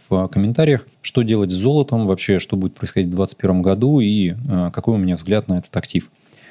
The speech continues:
Ну, наверное, с-, прежде чем начнём, я хочу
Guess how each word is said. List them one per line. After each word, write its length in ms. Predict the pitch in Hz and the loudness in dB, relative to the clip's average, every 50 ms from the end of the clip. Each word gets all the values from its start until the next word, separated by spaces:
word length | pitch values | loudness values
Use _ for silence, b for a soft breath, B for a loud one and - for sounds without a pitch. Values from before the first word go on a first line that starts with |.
| b b - | b b 0
Ну, 140 | 113 123 135 | 2 4 4
наверное, 380 | 117 110 117 117 113 104 92 | 4 4 4 4 4 2 0
с-, 80 | - - - _ _ | 0 -4 -12 _ _
прежде 280 | - 110 110 98 98 90 | 0 0 2 2 2 0
чем 220 | - - 92 90 | 0 0 0 0
начнём, 340 | 90 90 - - 123 131 117 | 0 -2 0 2 2 2 4
я 140 | 92 92 87 | 2 0 0
хочу 560 | - - 87 - - - 98 95 90 85 | 0 -2 -4 -2 -2 0 0 0 0 -2